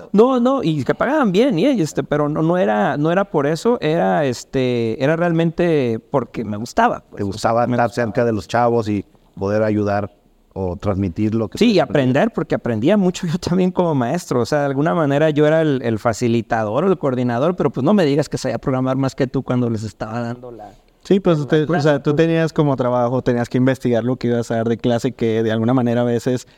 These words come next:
Speaker 3: pues, era con lo más actualizado, ¿no? Que no, o no te había tocado trabajar
Speaker 2: Sí,
Speaker 3: directamente,
Speaker 2: un,
Speaker 3: ¿no?
Speaker 2: un profesor que yo tenía en el itam, eh, no me acuerdo de qué materia era, creo que de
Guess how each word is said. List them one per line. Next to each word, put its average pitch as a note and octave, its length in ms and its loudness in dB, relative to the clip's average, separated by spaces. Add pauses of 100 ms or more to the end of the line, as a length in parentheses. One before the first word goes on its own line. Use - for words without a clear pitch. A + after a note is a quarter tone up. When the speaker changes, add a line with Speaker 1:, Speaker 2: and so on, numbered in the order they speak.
(160)
Speaker 3:
pues, B2 160 2
era B2 140 4
con C#3 160 0
lo B2 60 2
más A2+ 180 0
actualizado, A2 600 0
¿no? G#2+ 160 -2
Que A2 200 -2
no, G#2+ 400 2
o A2+ 120 -2
no A2 100 0
te - 80 -2
había A#2 140 2
tocado A2 320 0
trabajar G#2 260 -2
Speaker 2:
Sí, C3 160 4
Speaker 3:
directamente, A2+ 560 -2
Speaker 2:
un, G#2+ 80 -2
Speaker 3:
¿no? A#2+ 60 0
Speaker 2:
un A2+ 80 0
profesor A#2+ 340 0
que G2+ 80 -2
yo A#2 80 4
tenía A2+ 260 0
en A2+ 80 0
el A2 120 0
itam, G2+ 380 0 (760)
eh, F2 580 -4 (500)
no F#2+ 120 -4
me G2+ 80 0
acuerdo G#2+ 180 4
de G2+ 80 2
qué - 80 -4
materia G2 400 0
era, G2+ 220 -2 (1500)
creo F2+ 140 -4
que G#2 160 2
de E2+ 440 -2